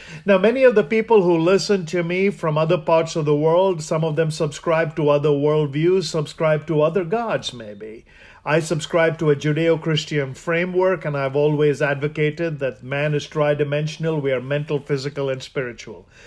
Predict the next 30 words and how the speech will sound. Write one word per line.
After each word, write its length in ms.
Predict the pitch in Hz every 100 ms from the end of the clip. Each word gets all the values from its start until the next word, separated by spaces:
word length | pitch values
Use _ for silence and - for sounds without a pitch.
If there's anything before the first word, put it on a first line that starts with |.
| - - - 165
The 100 | 170
spiritual 680 | - 208 240 - 214 156 151
attributes 760 | 165 156 214 185 175 151 -
of 180 | 151 156
our 160 | 143
belief 600 | 135 147 160 180 208 202 -
and 160 | 147 139
our 180 | 131 120
bearing 540 | 117 175 196 147 135
have 320 | 127 160 160
to 140 | 185 160
have 200 | 160 151
an 100 | 143
origin, 520 | 151 175 160 180 175
have 280 | 143 156 165
to 80 | 156
have 180 | 151
a 80 | 143
purpose, 540 | - 160 165 190 170 -
have 220 | 160 156
to 80 | 160
have 140 | 151
some 280 | - 160 156
kind 180 | 156 156
of 80 | 139
morality 600 | 143 143 151 151 151 139
we 100 | 135
can 160 | 139
cling 340 | 135 160 175 156
to, 260 | 131 123